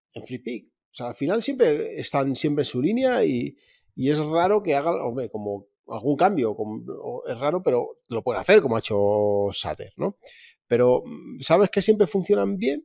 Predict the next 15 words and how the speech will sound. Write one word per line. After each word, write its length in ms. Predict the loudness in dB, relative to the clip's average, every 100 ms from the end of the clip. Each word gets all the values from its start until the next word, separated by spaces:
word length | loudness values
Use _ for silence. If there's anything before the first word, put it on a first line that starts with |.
| -8
y 160 | -10
que, 560 | -8 -6 -4 -4 -6 -10 -16 -18
no 140 | -14
sé, 140 | -14 -16 _
es 120 | -8
lo 240 | 0 0 0 -2
que 120 | 0
me 260 | 0 0 0
da 100 | 0
un 140 | 0
poquito 460 | -2 -4 -6 0 2
de, 200 | 4 2
de, 160 | 0
de 120 | -2
pereza, 560 | -2 -2 -2 -2 -4 -4